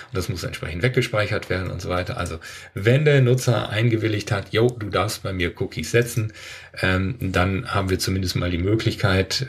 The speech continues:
äh, ihn, äh, verschiedentlich auch zu markieren. Es gibt verschiedene Stufen von Cookies,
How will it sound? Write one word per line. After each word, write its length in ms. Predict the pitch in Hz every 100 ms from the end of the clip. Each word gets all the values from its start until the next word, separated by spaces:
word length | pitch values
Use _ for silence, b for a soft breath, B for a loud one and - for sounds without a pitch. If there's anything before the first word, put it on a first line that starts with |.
| -
äh, 300 | 87 85 -
ihn, 360 | - 92 90 87 B B B -
äh, 180 | - 90
verschiedentlich 840 | - - 101 98 85 90 - -
auch 240 | 87 80
zu 180 | - -
markieren. 520 | 82 82 - 82 78
Es 120 | 82 -
gibt 140 | 123
verschiedene 420 | 123 98 104 92
Stufen 460 | - - 202 190 165
von 220 | 151 131
Cookies, 400 | 147 135 123 120